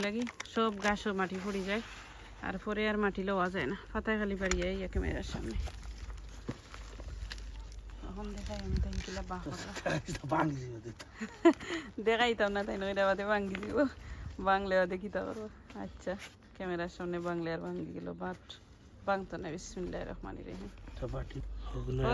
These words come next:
Speaker 1: দেখো, গাছ সকলে
Speaker 2: হোক না।
Speaker 1: ও কলা গাছ এই লাস্ট ইয়ারর কলার গাছ। তো this year আমরা দিলাম কিতাত? ও, গার্ডেন। তো গার্ডেনে এখন মাটি ছাড়ি দিম। এখন আমি মাটি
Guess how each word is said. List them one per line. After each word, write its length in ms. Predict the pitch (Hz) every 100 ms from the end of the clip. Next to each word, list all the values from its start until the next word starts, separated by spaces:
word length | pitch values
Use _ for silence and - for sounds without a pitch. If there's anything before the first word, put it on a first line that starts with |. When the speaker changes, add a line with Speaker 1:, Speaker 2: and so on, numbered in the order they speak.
| 240
Speaker 1:
দেখো, 160 | 226 226
গাছ 120 | 226 220
সকলে 260 | 220 208 220 226 - - - - - - -
Speaker 2:
হোক 140 | - 151 165 180
না। 60 | - -
Speaker 1:
ও 40 | - -
কলা 220 | 233 233 233
গাছ 180 | 233 240 220
এই 100 | 202 180 190
লাস্ট 220 | 202 202 -
ইয়ারর 320 | 247 220 226 - - - - - - - -
কলার 280 | 208 196 196 190
গাছ। 180 | 202 - - - - - - - -
তো 100 | 202
this 220 | 190 220 -
year 160 | 240 233 226 - - - -
আমরা 220 | 196 190
দিলাম 300 | 190 190 196 196
কিতাত? 280 | 196 220 - - - - - - - - - - - - - 196
ও, 20 | 180 175 175 - - - - 185
গার্ডেন। 300 | 170 180 180 - - - - - - - -
তো 60 | 208
গার্ডেনে 280 | 214 214 220 208
এখন 120 | 214 202
মাটি 200 | 185 202
ছাড়ি 180 | - 196 190
দিম। 100 | 208 - - - - 220
এখন 160 | 226 220
আমি 100 | 208 226
মাটি 180 | 220